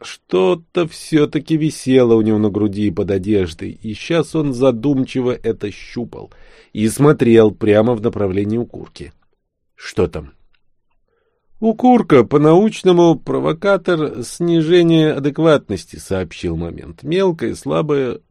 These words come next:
забредёшь, и ни шмали, ни бухла не надо, сразу обдолбанный. Надо запомнить, пригодится.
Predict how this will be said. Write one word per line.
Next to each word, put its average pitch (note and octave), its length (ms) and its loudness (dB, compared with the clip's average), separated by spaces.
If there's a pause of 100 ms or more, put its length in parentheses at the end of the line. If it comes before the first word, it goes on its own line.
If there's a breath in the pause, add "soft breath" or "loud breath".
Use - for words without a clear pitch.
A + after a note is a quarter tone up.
забредёшь, F3+ 1200 -2
и D#3+ 160 -4
ни E3+ 160 0
шмали, F3 520 0
ни D#3 140 2
бухла D3 460 -2
не D3 100 -4
надо, C3+ 320 -2
сразу B2+ 480 -6
обдолбанный. - 680 -8 (500 soft breath)
Надо D3+ 180 -6
запомнить, D3 560 2
пригодится. A2 680 -6